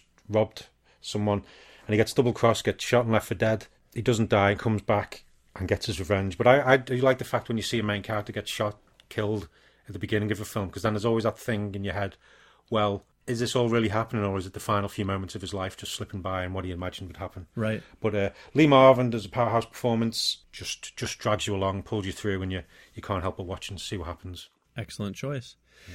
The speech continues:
Speaker 1: Yep.
Speaker 2: Now, I'm gonna say that, uh, one of the mini features we could have done this week, uh, would have been, "I Can't Believe You Haven't Seen," because there are two, not
Speaker 1: Ah.
Speaker 2: one, but two extremely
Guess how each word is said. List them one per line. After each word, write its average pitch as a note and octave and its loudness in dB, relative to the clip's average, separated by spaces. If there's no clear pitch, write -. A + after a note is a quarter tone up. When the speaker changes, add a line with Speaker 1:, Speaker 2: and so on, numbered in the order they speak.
Speaker 1:
Yep. A2 -8
Speaker 2:
Now, D3+ 4
I'm D3+ 2
gonna F#3+ 2
say A2+ 2
that, G2+ -2
uh, G2 -2
one A2+ -2
of E3 4
the B2+ 4
mini B2 2
features A2+ -4
we G#2+ -4
could - -4
have A#2+ -6
done C3 -2
this C3+ -6
week, C#3+ -4
uh, F#2+ -2
would G#2 -2
have G2 -4
been, G2+ 0
"I G#2 0
Can't A#2+ -2
Believe A2+ 0
You G#2+ 0
Haven't G#2 -2
Seen," B2 -2
because A2+ -2
there B2 4
are A2 0
two, A#2 2
not B2 0
Speaker 1:
Ah. G#2+ 4
Speaker 2:
one, A2+ 6
but B2 -2
two D3+ 4
extremely F#3 0